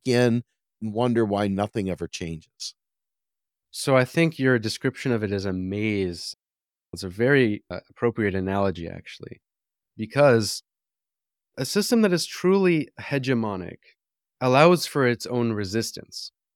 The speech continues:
Speaker 2: In fact, it actually produces its own resistance.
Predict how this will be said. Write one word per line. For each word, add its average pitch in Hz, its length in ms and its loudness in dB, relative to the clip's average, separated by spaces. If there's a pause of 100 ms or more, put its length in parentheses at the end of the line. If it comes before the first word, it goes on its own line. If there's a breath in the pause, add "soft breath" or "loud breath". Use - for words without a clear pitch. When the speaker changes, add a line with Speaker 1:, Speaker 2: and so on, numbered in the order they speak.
(160)
Speaker 2:
In 127 100 -2
fact, 151 300 4
it 131 80 2
actually 123 260 -2
produces 117 720 -2
its 104 240 -12
own 98 200 -6
resistance. 95 600 -10